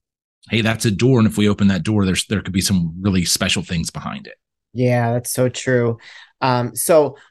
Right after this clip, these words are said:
Speaker 2: what was the, the, like, the aha moment or the turning point where you and your wife decided to start your own law firm?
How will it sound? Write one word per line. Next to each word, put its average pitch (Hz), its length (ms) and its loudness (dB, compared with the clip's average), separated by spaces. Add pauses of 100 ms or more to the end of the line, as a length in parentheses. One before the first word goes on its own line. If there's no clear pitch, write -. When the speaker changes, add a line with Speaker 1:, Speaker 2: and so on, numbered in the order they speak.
Speaker 2:
what 202 300 0
was 302 260 -4
the, 151 560 4
the, 135 300 -6
like, 139 180 0
the 139 140 2
aha 143 320 0
moment 139 360 -2
or 131 80 -2
the 123 120 -4
turning 139 340 -6
point 131 240 -4
where 127 160 2
you 127 140 0
and 127 100 0
your 123 120 0
wife 123 260 0
decided 123 480 -2
to 120 420 -2
start 120 540 -2
your 123 100 0
own 117 140 0
law 113 160 -2
firm? 113 340 -12